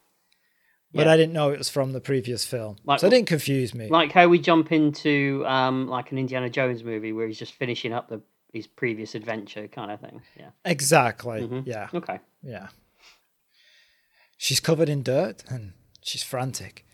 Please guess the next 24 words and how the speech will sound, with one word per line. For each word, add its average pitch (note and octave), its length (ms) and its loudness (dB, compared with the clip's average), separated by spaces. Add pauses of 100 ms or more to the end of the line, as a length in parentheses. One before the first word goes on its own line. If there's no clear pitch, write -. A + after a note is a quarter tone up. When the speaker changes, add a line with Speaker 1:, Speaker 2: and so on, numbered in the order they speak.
(180)
Speaker 1:
She - 140 -8
finds D3+ 240 2
a C#3 60 2
wooden C#3+ 280 2
shack B2 440 0
and C3 160 -10 (200)
screams G#3+ 440 4
for F3 100 2
help. D3+ 320 4 (600)
Then C3+ 140 -2
she A2+ 100 0
sees - 260 -2
the A#2+ 80 -6
figure A#2+ 380 -6 (360)
chasing B2+ 400 -2
her. F2+ 160 -12 (960)
She - 140 -2
bars E3+ 300 10
the D#3 100 2
door D#3 260 10
with A#2 120 -4
a B2 80 -6
thick - 420 -10
branch. C3+ 460 0